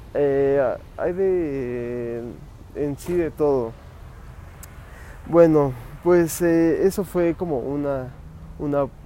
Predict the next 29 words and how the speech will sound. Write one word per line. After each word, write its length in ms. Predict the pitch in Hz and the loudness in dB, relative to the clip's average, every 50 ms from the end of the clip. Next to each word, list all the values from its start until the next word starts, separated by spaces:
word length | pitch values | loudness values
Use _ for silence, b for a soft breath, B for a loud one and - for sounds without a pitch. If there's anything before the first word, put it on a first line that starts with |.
| - - | -10 -8
un, 640 | 160 151 151 151 147 143 135 135 131 127 127 127 - - | -6 -4 -4 -4 -4 -4 -4 -6 -6 -6 -8 -10 -8 -6
un 180 | 156 156 156 | -6 -4 -2
breve, 640 | 147 151 147 147 147 147 147 139 139 135 131 123 123 | -2 0 0 0 0 0 0 0 0 0 -2 -2 -4
una 160 | 135 143 147 | -4 -2 -2
breve 340 | 143 131 143 147 143 143 143 | -2 -2 -2 -2 -2 -2 -4
plática 460 | 131 - 143 135 139 - 135 - 131 | -4 -6 -6 -6 -6 -8 -8 -8 -10
sobre 520 | 131 - 120 120 120 117 120 120 - - - | -8 -8 -8 -6 -6 -6 -6 -6 -8 -10 -6
eso 420 | - 147 151 151 143 - - 202 240 | -2 -2 0 0 -2 -2 -4 -4 -4
de 220 | 233 147 135 120 | -4 -6 -6 -8
Kim 240 | - - 143 139 135 | -6 -6 -6 -6 -4
Jones. 400 | 131 139 160 190 233 254 - - - B B B B B B B B B B B B - | -4 -6 -6 -6 -8 -10 -14 -18 -20 B B B B B B B B B B B B 0
Y 100 | 185 196 | 4 6
entonces, 840 | 202 214 190 - 220 208 202 190 175 - 185 185 185 185 175 - - | 6 6 6 6 6 6 6 4 0 -2 -2 0 0 -2 -4 -8 -8
eh, 380 | - 120 147 139 139 127 120 127 B B B B B B B B - - - 160 - | -6 -4 -2 -2 -2 -4 -6 -10 B B B B B B B B -18 -16 -14 -12 -6
Kim 220 | - 208 214 196 151 | -2 0 0 2 2
Jones 340 | 175 180 175 180 185 165 - | 2 2 2 2 0 -2 -4
contac-, 360 | - 165 147 135 - 131 113 - - - 113 - - | -4 -4 -4 -4 -4 -8 -8 -10 -14 -16 -16 -12 -8
contactó 680 | - 143 135 127 - 127 123 - - - 143 139 135 139 | -6 -6 -6 -4 -4 -6 -6 -6 -2 0 2 2 4 2
a 240 | 131 127 127 123 123 117 | 2 2 2 0 -2 -2
James 260 | - 139 135 131 120 | -4 -4 -4 -4 -4
Jebbia 360 | 127 139 135 131 127 131 139 127 | -4 -4 -2 -2 -2 -2 -4 -2
para 240 | 127 131 131 127 | -2 -2 -2 -2
crear 240 | - 135 127 131 131 | -2 -2 -2 -2 0
la 100 | 135 143 | -2 -4
colección 680 | - - 139 127 135 - - 170 156 151 156 165 180 190 | -4 -6 -8 -10 -10 -8 -4 -2 -2 -2 -2 -4 -4 -4
y, 60 | 175 | -4
pues, 460 | 143 - 139 127 127 127 - - - - - - B B B B B B B | -2 0 0 0 0 -2 -6 -12 -16 -18 -20 -20 B B B B B B B
simplemente 1040 | - - - 165 160 147 156 151 151 151 147 147 147 131 - 151 151 147 143 135 - - | -12 -4 -2 -2 -2 0 -2 0 0 0 0 0 -2 -4 -4 -2 -2 0 -2 -2 -4 -4
ellos 720 | - 143 143 127 147 147 143 139 135 127 - - - - | -4 -4 -4 -2 -2 -2 -2 -2 -4 -6 -10 -16 -18 -18